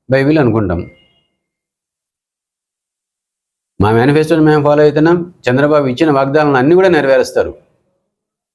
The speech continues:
మీరు అంతర్శోధన చేసుకోండి,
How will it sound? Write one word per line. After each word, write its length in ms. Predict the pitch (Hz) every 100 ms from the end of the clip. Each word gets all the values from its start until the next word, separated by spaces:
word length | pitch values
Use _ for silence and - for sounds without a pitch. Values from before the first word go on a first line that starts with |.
| _ _ _ _ - -
మీరు 720 | 95 139 185 214 214 - - - _ _ 117
అంతర్శోధన 600 | 160 214 196 185 180 170
చేసుకోండి, 760 | 147 139 - 139 98 73 -